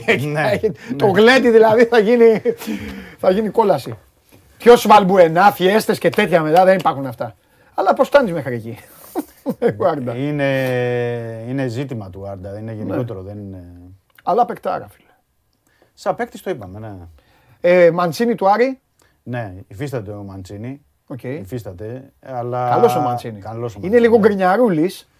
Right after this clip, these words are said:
Speaker 2: είναι λίγο τέτοιος, αλλά εντάξει.
Speaker 1: Καλός,
Speaker 2: Ναι.
Speaker 1: αλλά δεν ξέρω ακόμα αν είναι, αν έχει πείσει τόσο πολύ το, το Μαρτίνς ότι αξίζει να,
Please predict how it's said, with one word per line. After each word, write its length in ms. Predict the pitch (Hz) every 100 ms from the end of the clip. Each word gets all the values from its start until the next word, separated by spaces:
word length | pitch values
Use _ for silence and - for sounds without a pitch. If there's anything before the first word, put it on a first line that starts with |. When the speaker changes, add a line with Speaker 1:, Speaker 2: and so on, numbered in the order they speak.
| _
Speaker 2:
είναι 200 | - 185
λίγο 200 | 196 202
τέτοιος, 400 | 196 180 226 262
αλλά 140 | - 262 165
εντάξει. 140 | 110 _ _ _
Speaker 1:
Καλός, 680 | 127 123 139 156 147 180 -
Speaker 2:
Ναι. 60 |
Speaker 1:
αλλά 500 | 160 139 143 143 143
δεν 160 | 139 160
ξέρω 280 | 143 170 170
ακόμα 640 | 147 170 175 170 170 165
αν 180 | 165 170
είναι, 300 | 170 170 170 165 160 156 151 151 143 131 107 85 - - - _ _ _ _ _ _ _ _ -
αν 220 | 143 151
έχει 320 | 165 139 113
πείσει 600 | - 156 135 165 180 180 _ _ _ _ _ _ _ _ _ _
τόσο 260 | 156 156 151
πολύ 320 | 135 135 160
το, 540 | 156 139 135 127 120
το 160 | 113 123
Μαρτίνς 460 | 120 113 160 151
ότι 140 | 123 107
αξίζει 400 | 95 113 101
να, 120 | 98